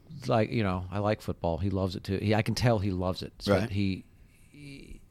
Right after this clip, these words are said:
Speaker 1: and, but he doesn't, he, he doesn't really wanna play and do a lot of hitting and get hit. And I was like, "Dude, that's the fun part." He would like to play defense and hit, but he doesn't wanna, you know. But he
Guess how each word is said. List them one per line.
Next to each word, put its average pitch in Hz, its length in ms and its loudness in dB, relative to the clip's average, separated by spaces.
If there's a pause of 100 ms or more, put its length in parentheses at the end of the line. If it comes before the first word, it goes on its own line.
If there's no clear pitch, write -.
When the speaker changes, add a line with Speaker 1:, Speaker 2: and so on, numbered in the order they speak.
(120)
Speaker 1:
and, 95 180 -2
but 90 140 -2
he 107 100 2
doesn't, 104 340 0
he, 110 200 0 (280)
he 113 140 -2
doesn't 117 220 0
really 107 200 -2
wanna 95 300 -6 (220)
play 98 380 -8
and 87 180 -14 (320)
do 107 140 -6
a 101 40 -4
lot 95 160 -4
of 85 60 -4
hitting 92 380 -4
and 82 260 -8
get 98 160 -6
hit. 92 340 -8
And 87 80 -20
I 87 60 -14
was 85 100 -12
like, 85 140 -14
"Dude, 92 160 -6
that's 95 260 -6
the 87 80 -8
fun 85 300 -6
part." 92 340 -2 (1160)
He - 120 -10
would 95 100 -4
like 98 180 -4
to - 80 -16
play - 280 -6
defense 87 460 -4
and 80 80 -10
hit, 98 260 -4
but 87 100 -8
he 85 60 -8
doesn't 85 200 -6
wanna, 80 240 -8 (580)
you 92 100 -6
know. 82 160 -6 (760)
But 104 120 -4
he 135 240 -2